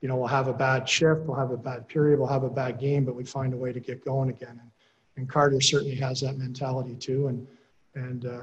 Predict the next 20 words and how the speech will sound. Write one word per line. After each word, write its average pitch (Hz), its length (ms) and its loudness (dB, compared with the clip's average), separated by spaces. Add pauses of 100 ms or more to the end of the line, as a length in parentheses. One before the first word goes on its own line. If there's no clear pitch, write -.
(100)
you 143 60 -4
know, 131 100 0
as 131 180 2
he 143 100 2
continues 143 500 2
to 131 100 -4
grow, 143 300 6
he's - 140 0
gonna 139 180 -2
give 139 180 0
us 139 140 2
a - 20 -6
chance 139 340 -2
to 143 60 -8
be 131 100 -4
competitive 131 540 -2
here 127 140 -6
for 127 160 -12
a - 20 -12
while. 120 300 -14